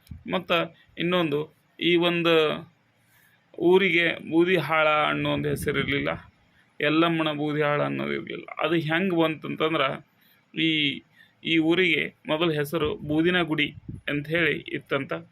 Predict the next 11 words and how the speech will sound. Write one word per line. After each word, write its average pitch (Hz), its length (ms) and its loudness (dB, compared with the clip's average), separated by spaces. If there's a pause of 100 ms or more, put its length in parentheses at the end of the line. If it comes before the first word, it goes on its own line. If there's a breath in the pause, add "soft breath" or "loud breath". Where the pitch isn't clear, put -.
(360 soft breath)
ಅದಕ್ಕೆ 165 360 0
ನೂರಾರು 165 420 4
ವರ್ಷಗಳ 160 320 0
ಹಿಂದೆ 156 520 -2 (280 soft breath)
ಈ 151 160 0
ಗ್ರಾಮದ 151 440 2 (300)
ಹೆಸರು 156 320 0
ಬೂದಿನ 147 440 -2
ಗುಡಿ 143 420 -2 (120)
ಎಂದು 143 280 -2
ಕರೆಯಲಾಗ್ತಿತ್ತು. 143 920 -2